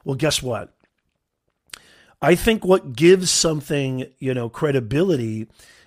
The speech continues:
is validation from multiple different sources. Well, guess what? And I'm not here to promote this, but I'm here to show you that this is not just me talking about this now.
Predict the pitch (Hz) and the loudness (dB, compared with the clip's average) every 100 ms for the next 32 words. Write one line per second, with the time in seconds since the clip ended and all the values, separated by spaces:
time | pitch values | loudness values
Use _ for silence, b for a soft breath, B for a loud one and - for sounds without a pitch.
0 | b 131 120 107 104 135 135 139 120 113 | b -6 -4 -4 -2 0 2 2 0 -4
1 | 139 151 - 131 113 120 - - 123 120 | -4 -2 -4 -4 -8 -10 -12 -8 -6 -4
2 | 127 120 117 120 110 113 113 - 135 127 | -6 -6 -8 -8 -8 -10 -8 -6 -4 -4
3 | - - - - _ b b b b 139 | -6 -10 -14 -16 _ b b b b -4
4 | 135 104 156 - 123 113 85 - - _ | -2 0 2 2 -2 -6 -10 -14 -20 _
5 | _ _ _ _ _ _ _ _ - 147 | _ _ _ _ _ _ _ _ -8 -4
6 | 190 190 127 139 127 135 127 165 175 - | 0 0 2 -2 -2 -6 0 0 0 -10
7 | 113 - - b b b b b b 139 | -8 -8 -8 b b b b b b -4
8 | 139 135 113 - 156 175 175 156 - - | -2 -4 -6 -8 2 4 6 4 0 0
9 | 143 147 139 123 117 110 117 135 120 131 | 2 0 0 -2 -2 -4 -6 -4 -4 -4
10 | 113 - _ 113 127 156 - 156 131 143 | -4 -6 _ -8 -4 -4 -2 -4 -2 -2
11 | 185 - 101 117 110 104 95 - 113 - | -2 -4 -8 -10 -12 -12 -14 -14 -14 -14
12 | - 87 | -16 -18